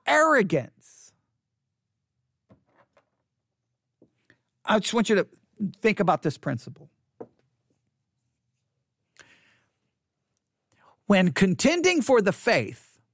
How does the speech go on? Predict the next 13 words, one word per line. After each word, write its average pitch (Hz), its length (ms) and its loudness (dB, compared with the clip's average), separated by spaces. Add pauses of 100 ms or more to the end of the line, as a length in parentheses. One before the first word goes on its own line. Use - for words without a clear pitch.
(2250)
becomes 233 500 0
an 226 140 2
issue 262 720 -2 (2250)
of 180 260 0
you 311 600 2 (680)
contending 247 840 0 (280)
for 214 280 0
yourself 190 840 2
to 247 100 0
be 202 200 2
right 240 680 0 (760)
and 220 200 2
the 202 220 0